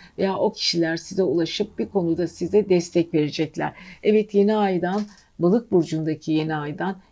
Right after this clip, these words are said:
en çok olumlu bir şekilde faydalanan siz olacaksınız. Ama duygu seli, bir anda ağlayabilirsiniz, bir anda coşabilirsiniz. Aman yengeçler, çok dikkat edin. Çünkü balığın içinde Jüpiter de var, Neptün de var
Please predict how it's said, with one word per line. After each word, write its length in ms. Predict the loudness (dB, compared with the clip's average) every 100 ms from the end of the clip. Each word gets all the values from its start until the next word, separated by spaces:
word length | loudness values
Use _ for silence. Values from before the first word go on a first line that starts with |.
| _ -2
en 240 | -2 -2
çok 280 | -4 -4 -4 -2
olumlu 380 | 0 2 0
bir 60 | -2
şekilde 520 | -4 -6 -4 -6 -6
faydalanan 720 | -4 0 0 0 -4 -2 -4 -4
siz 280 | -4 -2
olacaksınız. 720 | -2 -2 -4 -8 -8 -14 -14 -16 -20 -20 -6
Ama 220 | -4 2
duygu 280 | 0 0 -6
seli, 440 | -4 -2 -2 -6 -4
bir 80 | 0
anda 300 | 2 2 -2
ağlayabilirsiniz, 1080 | 0 0 2 2 2 0 0 -4 -8 -12 -2
bir 60 | -2
anda 320 | -2 -2 -4
coşabilirsiniz. 1080 | -4 -4 -4 -2 -2 -2 -4 -6 -6 -8 -14 -20 _
Aman 280 | 0 2 2
yengeçler, 680 | 0 -2 -4 -4 -2 -4
çok 260 | -2 -8 -6
dikkat 360 | -10 -6 -6
edin. 220 | -6 -8 -12 _ -20 _
Çünkü 340 | -4 0 4
balığın 300 | 4 6 6
içinde 440 | 4 0 0 2 2
Jüpiter 600 | 0 -8 -6 -2 -2 -2
de 80 |
var, 320 | -4 -2 -2 -2
Neptün 440 | -2 -4 -8 -4
de 140 | -4
var 180 | -6 -8